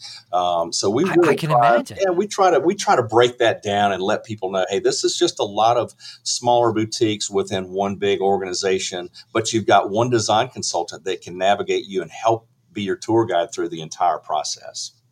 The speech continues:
Speaker 2: Well, so to your point, do you find that many of your customers are going through that process of familiarizing themselves with a design consultant before they come and who they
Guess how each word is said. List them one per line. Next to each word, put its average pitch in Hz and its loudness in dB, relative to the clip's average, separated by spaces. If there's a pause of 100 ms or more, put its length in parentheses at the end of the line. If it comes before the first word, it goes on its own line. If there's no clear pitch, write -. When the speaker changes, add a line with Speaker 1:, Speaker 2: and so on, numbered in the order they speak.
(100)
Speaker 2:
Well, 196 0
so 156 -2
to 143 -6
your 143 -4
point, 139 -8
do 123 -6
you 113 -6
find 120 -4
that 110 -8
many 107 -6
of 98 -8
your 101 -10
customers 101 -8
are 107 -4
going 117 -4
through 113 -6
that 101 -6
process 110 -8
of 95 -10
familiarizing 101 -8
themselves 101 -12
with 104 -14
a 101 -10
design 92 -10
consultant 104 -12
before 101 -10
they 98 -10
come 101 -8
and 90 -12
who 101 -12
they 92 -8